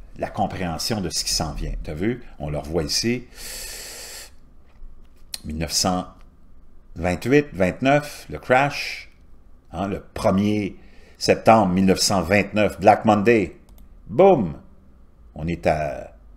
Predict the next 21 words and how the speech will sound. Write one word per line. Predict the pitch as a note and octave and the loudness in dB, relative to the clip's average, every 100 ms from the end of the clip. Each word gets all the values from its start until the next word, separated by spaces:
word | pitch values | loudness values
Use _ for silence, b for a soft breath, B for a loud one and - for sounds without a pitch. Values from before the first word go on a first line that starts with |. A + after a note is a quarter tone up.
| - | -8
trente-deux, | G#2 F2 D#2 F#2+ | -2 -2 -2 -4
trente, | G2+ F2 D#2+ - | -4 -6 -8 -10
trente-deux | - C3+ G#2 E2+ D3+ | -6 0 2 4 4
virgule | A2+ G2+ G#2+ G#2 | 4 2 2 0
soixante. | - E2 - D3+ F#3 - - - b b b b b b b b b b - - - | -2 -2 -2 -4 -8 -12 -18 -20 b b b b b b b b b b -20 -18 -14
Le | |
fameux | - A2+ G#2+ A2 G#2 F2+ D2 - - - - - - - - - - | 2 6 8 8 10 8 4 -4 -18 -20 -20 -20 -20 -20 -20 -20 -8
crash | - A#2 G#2+ - - - - - - | 6 8 8 4 -2 -4 -8 -20 -12
de | F#2 | -4
la | F2 E2+ | -4 2
bulle | G#2+ F#2+ | 2 4
technologique | G2+ - G2 F2+ D#2+ C#3 F3 - - - - | 0 0 2 2 2 0 -2 -8 -20 -20 -14
en | - D2+ | -10 -6
deux | D#2 | -4
mille, | D2 E2+ C#3 D3+ - | -4 -4 -6 -8 -6
quarante-deux | G#2 F#2+ F#2+ F2 A2+ B3 G#3 | -4 -2 -2 4 12 12 12
virgule | A2+ E2+ E2+ | 6 2 -2
quatre-vingts. | E2+ D2+ D#2 D2 F2+ G2 | -4 -4 -4 -6 -8 -8
Et | D#2+ | -4
là, | F#2 | -2
aujourd'hui, | G2+ E2 C#2 D2 E2+ | 0 -2 -8 -8 -8